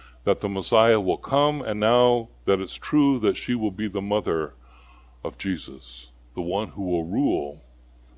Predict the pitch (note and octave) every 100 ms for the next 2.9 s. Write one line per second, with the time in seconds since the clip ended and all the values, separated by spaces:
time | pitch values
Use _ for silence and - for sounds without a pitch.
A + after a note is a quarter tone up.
0 | - - - - - - - - - -
1 | - - - - F2 E2 D2+ - - -
2 | - - A2 G#2+ E2+ D#2+ D2 C#2+ D2